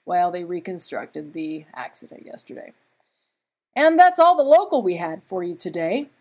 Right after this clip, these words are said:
No doubt there will be more tomorrow. Thanks for listening and reading the website in abundance, judging by the numbers. Good grief.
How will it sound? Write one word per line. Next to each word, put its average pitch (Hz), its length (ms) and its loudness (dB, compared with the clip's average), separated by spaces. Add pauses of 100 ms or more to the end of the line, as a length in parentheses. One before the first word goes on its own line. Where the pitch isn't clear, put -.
No 202 140 -6
doubt 214 320 0
there 196 180 -4
will 190 80 -2
be 175 100 -6
more 170 220 -8
tomorrow. 156 420 -10
Thanks 156 320 -10
for 190 120 -10
listening 202 420 -6
and 202 100 -8
reading - 260 -18
the - 100 -20
website 156 640 -8
in 185 80 -8
abundance, 262 840 0
judging 170 380 -8
by 160 120 -14
the 165 120 -16
numbers. 247 580 -2
Good 240 240 -8
grief. - 420 -14